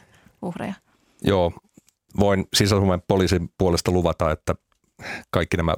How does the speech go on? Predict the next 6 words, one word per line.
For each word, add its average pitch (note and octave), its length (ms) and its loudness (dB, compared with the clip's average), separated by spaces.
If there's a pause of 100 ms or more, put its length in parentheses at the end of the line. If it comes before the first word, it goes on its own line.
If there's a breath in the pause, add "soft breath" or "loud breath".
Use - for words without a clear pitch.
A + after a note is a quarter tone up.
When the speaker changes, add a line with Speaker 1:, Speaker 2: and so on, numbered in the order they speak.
Speaker 2:
rikoksista F2 420 0
epäilyt D#2+ 400 -2
niin E2+ 200 -2 (100)
joutuvat E2 360 -2
vastuuseen D#2 460 -2
teosta. - 360 -2